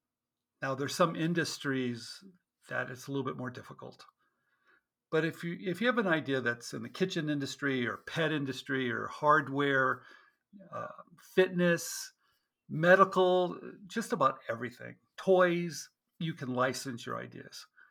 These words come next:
There's a couple industries that's a little bit difficult. The tech industry, a new app, maybe a little bit difficult, um, takes a, a different strategy. And maybe I would say, uh,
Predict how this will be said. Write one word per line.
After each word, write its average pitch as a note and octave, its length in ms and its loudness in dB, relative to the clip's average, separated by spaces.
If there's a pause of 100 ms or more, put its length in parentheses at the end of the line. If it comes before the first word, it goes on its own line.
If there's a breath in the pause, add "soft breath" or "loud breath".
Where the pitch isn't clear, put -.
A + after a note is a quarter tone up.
(580 soft breath)
There's C#3+ 220 -4
a D#3 40 -4
couple F3+ 300 0
industries D3 640 -2
that's F3+ 200 -2
a A3+ 40 -4
little A#3+ 240 -2
bit G#3 180 -2
difficult. - 460 -10
The B2+ 80 -10
tech F#3+ 300 0
industry, E3+ 580 -4 (340)
a C3+ 60 -10
new D3+ 220 -2
app, D3 360 2 (220)
maybe B2 200 -10
a - 20 -8
little B2 120 -10
bit A#2+ 140 -12
difficult, D3 480 -6 (420)
um, B2 380 -12
takes B2+ 240 -10
a, A2 120 -10 (380 soft breath)
a B2+ 40 -16
different B2 340 -8
strategy. C3+ 760 0 (840 soft breath)
And C3+ 320 -4
maybe D#3+ 840 -4
I B2+ 140 -6
would B2+ 220 -8
say, C3 1000 -2
uh, B2+ 680 -2